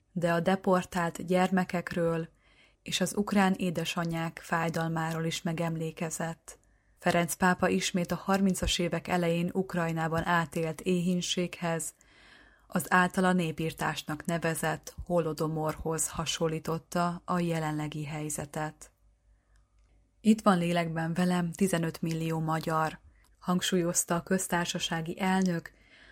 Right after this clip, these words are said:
a beregszászi református templomban tartott adventi istentiszteleten. Novák Katalin a kárpátaljai magyarokkal közösen gyújtotta meg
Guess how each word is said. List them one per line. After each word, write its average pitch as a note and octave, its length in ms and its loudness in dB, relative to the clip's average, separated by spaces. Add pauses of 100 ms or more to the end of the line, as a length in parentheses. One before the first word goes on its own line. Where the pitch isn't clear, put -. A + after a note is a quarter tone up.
a - 120 -2
beregszászi F3+ 760 2
református E3 680 -4
templomban D#3+ 640 -2
tartott E3+ 600 -2
adventi F3 800 0
istentiszteleten. D#3+ 1300 -4 (400)
Novák F3 420 2
Katalin F#3+ 760 2
a F3+ 120 -4
kárpátaljai F3+ 880 2
magyarokkal D#3+ 720 -2
közösen E3+ 500 -2
gyújtotta E3+ 580 -2
meg F3 360 -2